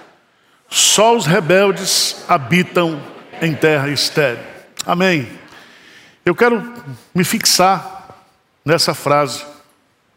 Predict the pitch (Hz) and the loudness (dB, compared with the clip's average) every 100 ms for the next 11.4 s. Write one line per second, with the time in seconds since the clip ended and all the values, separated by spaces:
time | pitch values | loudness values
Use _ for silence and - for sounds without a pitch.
0 | _ _ _ _ _ _ _ _ _ - | _ _ _ _ _ _ _ _ _ -20
1 | - 120 185 220 220 - - - - - | -10 2 4 4 0 -6 -10 -12 -10 0
2 | 185 196 - - - - - _ _ _ | 2 2 0 -4 -6 -12 -20 _ _ _
3 | _ _ _ _ _ _ _ - 165 - | _ _ _ _ _ _ _ -2 0 2
4 | - 233 220 - 170 185 196 175 143 175 | 2 2 0 0 2 2 0 -6 0 2
5 | 220 226 196 - - _ _ _ _ _ | 4 0 -6 -14 -20 _ _ _ _ _
6 | _ _ - 190 - 190 220 190 113 - | _ _ -2 0 2 2 2 2 -2 -10
7 | - _ _ _ _ _ _ _ _ _ | -20 _ _ _ _ _ _ _ _ _
8 | _ _ - - - - _ _ _ _ | _ _ -20 -20 -20 -20 _ _ _ _
9 | _ _ _ _ _ _ _ _ _ _ | _ _ _ _ _ _ _ _ _ _
10 | _ _ _ _ - 185 202 139 214 269 | _ _ _ _ -2 2 2 4 4 4
11 | 220 139 135 | 2 0 -2